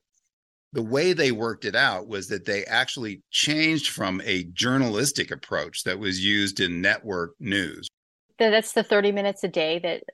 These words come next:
Speaker 2: on the three major networks at that
Speaker 1: Yeah,
Speaker 2: time.
Speaker 1: and I'm old enough to remember that w-, families sat around and watched this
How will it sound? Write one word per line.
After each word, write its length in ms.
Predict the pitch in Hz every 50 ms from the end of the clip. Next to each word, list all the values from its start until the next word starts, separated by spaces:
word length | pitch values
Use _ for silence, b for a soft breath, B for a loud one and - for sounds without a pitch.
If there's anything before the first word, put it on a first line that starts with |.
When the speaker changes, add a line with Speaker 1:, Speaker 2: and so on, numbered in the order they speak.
| - -
Speaker 2:
on 240 | - 160 160 165 165
the 80 | 160 160
three 200 | - - 175 170
major 440 | 170 165 160 165 151 175 160 160 151
networks 440 | 156 143 - - 156 160 - -
at 100 | 160 -
that 120 | - 147 127
Speaker 1:
Yeah, 140 | 220 202 127
Speaker 2:
time. 100 | 98 107
Speaker 1:
and 80 | 117
I'm 220 | 131 160 185 165 143
old 160 | 151 165 139
enough 220 | 135 127 117 113
to 100 | - 131
remember 440 | 117 113 110 131 156 175 151 135 117
that 220 | 101 110 104 110
w-, 240 | 120 123 113 135 - 127 120 104
families 640 | - 107 127 151 196 214 202 156 127 113 - -
sat 260 | - - 131 131 143 147
around 260 | 147 151 147 151 160
and 140 | 165 156 147
watched 320 | 151 180 220 - - -
this 240 | - 76 - -